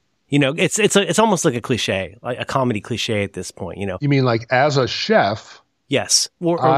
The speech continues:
Speaker 1: like,
Speaker 2: have
Speaker 1: well,
Speaker 2: an
Speaker 1: as somebody
Speaker 2: opinion
Speaker 1: who
Speaker 2: about
Speaker 1: grew
Speaker 2: cream sauce.
Speaker 1: as, as someone who, let me, let me give you the full show. <clears throat>
Speaker 2: Okay.
Speaker 1: Well,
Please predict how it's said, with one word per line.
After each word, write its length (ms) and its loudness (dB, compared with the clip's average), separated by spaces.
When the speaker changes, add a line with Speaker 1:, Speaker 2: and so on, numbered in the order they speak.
Speaker 1:
like, 80 2
Speaker 2:
have 160 2
Speaker 1:
well, 120 4
Speaker 2:
an 120 2
Speaker 1:
as 100 -2
somebody 280 2
Speaker 2:
opinion 260 2
Speaker 1:
who 80 6
Speaker 2:
about 280 2
Speaker 1:
grew 120 0
Speaker 2:
cream 180 2
sauce. 220 -2
Speaker 1:
as, 160 0
as 180 2
someone 360 4
who, 260 2
let 160 0
me, 80 2
let 80 4
me 60 2
give 120 0
you 60 2
the 80 -6
full 240 -8
show. 380 -6
<clears throat> 60 -16
Speaker 2:
Okay. 440 4
Speaker 1:
Well, 180 2